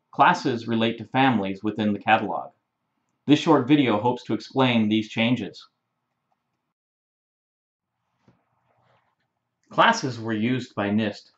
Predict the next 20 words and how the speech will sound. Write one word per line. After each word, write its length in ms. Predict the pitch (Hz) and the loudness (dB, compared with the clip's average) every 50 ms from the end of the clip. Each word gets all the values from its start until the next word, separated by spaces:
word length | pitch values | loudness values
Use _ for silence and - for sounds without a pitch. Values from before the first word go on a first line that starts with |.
| _ _ | _ _
to 200 | - - 120 113 | -10 -8 -6 -4
organize 840 | 107 117 123 123 127 113 107 101 98 101 98 95 95 - - - _ _ _ - | -2 -2 -2 0 0 -2 -2 -2 -2 -4 -6 -6 -8 -14 -20 -20 _ _ _ -12
the 80 | 101 - | -12 -8
families 680 | - 120 113 117 117 117 110 90 90 92 90 - - | -4 -2 0 2 2 2 0 -2 -4 -12 -14 -16 -16
of 160 | - 101 - | -16 -14 -12
controls 720 | - 107 95 - 104 95 90 90 92 92 92 - - _ _ _ _ _ _ _ _ _ _ _ _ _ - | -10 -10 -10 -8 -6 -6 -4 -6 -6 -8 -12 -16 -20 _ _ _ _ _ _ _ _ _ _ _ _ _ -4
that 160 | 117 117 117 | -2 -2 0
were 180 | 110 113 113 - | 0 -2 -2 0
published 460 | - 143 143 - 113 110 - - 113 | 0 0 2 2 0 -4 -4 -4 -2
in 360 | 107 104 101 98 95 95 95 | -2 -2 -2 -2 -4 -6 -4
their 160 | 92 104 101 | -2 -4 -4
Special 360 | - - - 120 110 - 110 | -4 -6 -8 -8 -8 -8 -8
Publication 760 | 101 113 104 95 95 - - 110 101 98 - - 98 92 87 - - | -6 -6 -6 -6 -8 -6 -2 -2 -2 -2 -2 -6 -10 -10 -10 -8 -6
eight 180 | 117 110 107 | -4 -4 -4
hundred 300 | 107 107 101 101 95 - | -2 -4 -2 -2 -4 -6
dash 200 | - 92 92 90 - - | -6 -8 -8 -8 -10 -10
fifty-three 720 | 104 98 - - 92 90 - 104 113 110 101 85 87 - _ _ _ _ _ _ _ _ _ _ _ _ _ | -10 -10 -10 -10 -12 -12 -10 -6 -4 -4 -4 -4 -6 -12 _ _ _ _ _ _ _ _ _ _ _ _ _
through 240 | - 139 165 226 208 | 2 4 4 4 6
Revision 520 | 175 156 131 127 135 127 120 117 110 107 | 4 4 4 4 2 0 0 -2 -2 -2
three. 380 | - 117 120 131 113 82 80 - | -2 -4 -4 -2 -4 -4 -6 -10